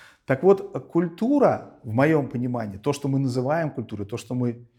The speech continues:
исследуем и то, что мы создаем, она не столько про значение, сколько про смыслы. То есть культура — это не материальное или там духовное,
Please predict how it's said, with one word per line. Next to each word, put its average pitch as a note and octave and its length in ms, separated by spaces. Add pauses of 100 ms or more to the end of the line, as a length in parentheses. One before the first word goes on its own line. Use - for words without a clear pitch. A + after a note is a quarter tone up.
(200)
исследуем A2 720
и F#2+ 60
то, A2 160
что - 160
мы G#2 140
создаем, C#3 720 (180)
она C3 360
не D#3 200
столько E3+ 440
про D3 160
значение, F3 500
сколько E3 300
про D3 200
смыслы. - 500
То - 120
есть D3 180
культура — G3+ 420 (100)
это D#3+ 200
не D3 160
материальное F3 560
или C#3+ 80
там B2 180
духовное, C3 460